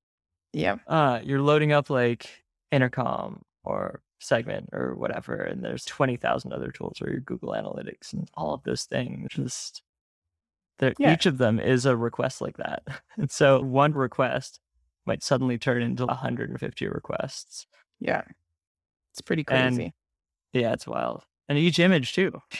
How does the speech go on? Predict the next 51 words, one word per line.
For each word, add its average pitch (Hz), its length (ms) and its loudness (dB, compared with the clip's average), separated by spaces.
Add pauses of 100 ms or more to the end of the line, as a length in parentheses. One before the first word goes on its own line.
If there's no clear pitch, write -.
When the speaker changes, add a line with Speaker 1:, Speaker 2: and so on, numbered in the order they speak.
Speaker 2:
got, 165 140 0
like, 139 160 -4
a 135 40 -4
page 131 340 -2
with 135 120 -8
a 143 40 -6
bunch 127 240 2
of 123 120 2
images, 131 760 4
icons, 123 640 0
like, - 140 -6
stuff - 280 -8
like - 140 -8
that. 139 340 -6 (840)
Speaker 1:
Yep. - 120 -4
Speaker 2:
Every 139 260 4
one 123 140 2
of 131 80 -2
those - 300 -6
is - 240 -10
one 127 100 -6
of 127 80 -6
those - 220 -6
requests. - 560 -10 (540)
It's - 100 -16
Speaker 1:
Yep. - 100 4 (140)
Speaker 2:
wild, - 0 - (120)
wild, - 180 -10
wild, - 200 -10
wild, - 140 -16
wild. 50 240 -6
Speaker 1:
And 139 160 2
wild. 151 180 -2
Speaker 2:
Yeah. 240 180 6 (800)
I - 80 0
don't 294 140 8
know. 494 60 4
Speaker 1:
Cool. 202 240 0
I 208 80 8
Speaker 2:
That's, 226 120 4
Speaker 1:
feel 320 140 2
Speaker 2:
that's 311 80 8
Speaker 1:
more 247 100 6
Speaker 2:
kind 226 120 10
of 202 60 4
it. 247 100 4
Speaker 1:
educated. 185 320 0
I'm 208 160 6
still 294 400 4
confused, 269 1000 2 (160)
but 208 360 6